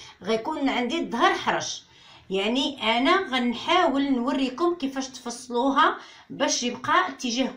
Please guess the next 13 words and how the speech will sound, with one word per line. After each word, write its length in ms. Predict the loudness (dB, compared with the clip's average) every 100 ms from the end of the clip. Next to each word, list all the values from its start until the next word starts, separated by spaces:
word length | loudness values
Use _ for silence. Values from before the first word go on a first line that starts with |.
| 0
كله، 680 | 4 6 4 2 0 0 -4
آه، 440 | 0 2 2 0 -2
ديال 220 | -2 -2
المبرة، 500 | -2 -4 -2 2 2 0 -14 _ _ _ -4
آه، 20 |
يق-، 520 | -2 0 -2 -4 -2
يكون 260 | 0 2 0
عندي 240 | 0 -2
القدام، 540 | -4 -6 -2 0 0 -6 -16 _ -8
آه، 680 | -4 -2 0 0 -2 -6 -8
آه، 300 | -6 -2 -2
المبرة 440 | -2 -2 -4 -4 -4
ديالها، 840 | -4 -4 -2 -2 0 0 -2 -6